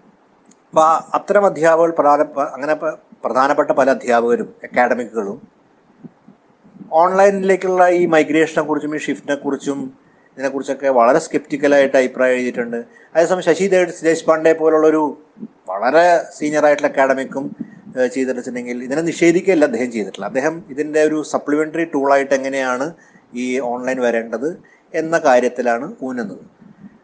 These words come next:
ഒപ്പം തന്നെ ഇവർക്ക്, ഇവരെല്ലാവരും പൊതുവിൽ, ഏഹ്, ഷെയർ ചെയ്യുന്നൊരു ആശങ്ക വളരെ ശരിയായൊരു ആശങ്കയാണ്. അത് ഓൺലൈനായി ബന്ധപ്പെട്ട് മാത്രം നിൽക്കുന്നതല്ല,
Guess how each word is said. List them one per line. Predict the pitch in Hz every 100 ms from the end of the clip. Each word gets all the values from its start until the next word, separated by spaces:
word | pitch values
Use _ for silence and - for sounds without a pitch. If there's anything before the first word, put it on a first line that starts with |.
| _ -
ഒപ്പം | 135 165 214
തന്നെ | 208 180
ഇവർക്ക്, | 170 180 208 196 165
ഇവരെല്ലാവരും | 208 196 196 202 208 208 -
പൊതുവിൽ, | 202 233 254 226 - _ - _ _ _ _ - 135
ഏഹ്, | 139 139 135
ഷെയർ | - 139 143
ചെയ്യുന്നൊരു | 170 180 165 139
ആശങ്ക | - 120 107 104 104 - _ -
വളരെ | 151 175 208
ശരിയായൊരു | 190 147 147 151
ആശങ്കയാണ്. | 131 113 110 107 95 - _ _ _ _ _ -
അത് | 165 196 175 175 185 - -
ഓൺലൈനായി | 131 170 196 208 214 220
ബന്ധപ്പെട്ട് | 165 143 143 143 151 139
മാത്രം | 117 117 139
നിൽക്കുന്നതല്ല, | 131 - 107 107 87